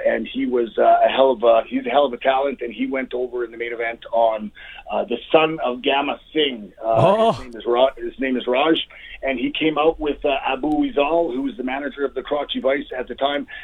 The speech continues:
Speaker 1: uh, and they were, uh, baby faces. Uh, so it was pretty cool. It was, it was really cool to witness.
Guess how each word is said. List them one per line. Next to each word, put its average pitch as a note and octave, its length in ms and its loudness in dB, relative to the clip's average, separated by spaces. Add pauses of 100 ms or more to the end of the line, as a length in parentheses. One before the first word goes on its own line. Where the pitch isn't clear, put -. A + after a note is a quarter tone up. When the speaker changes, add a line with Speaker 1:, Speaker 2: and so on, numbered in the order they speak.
(180)
Speaker 1:
uh, B2 240 2
and C#3+ 220 -2
they D#3 160 4
were, D#3 380 0
uh, C#3 200 0
baby G3 280 6
faces. F#3 420 4 (380)
Uh, C3+ 220 -2
so D3+ 80 -4
it D3+ 140 0
was E3 180 4
pretty D#3 280 -4
cool. D3+ 260 -2 (180)
It B2 60 -2
was, B2 180 -6 (100)
it C3 120 -2
was B2+ 140 -4
really C3+ 280 0
cool C3+ 200 0
to A#2 80 -6
witness. A#2 300 -2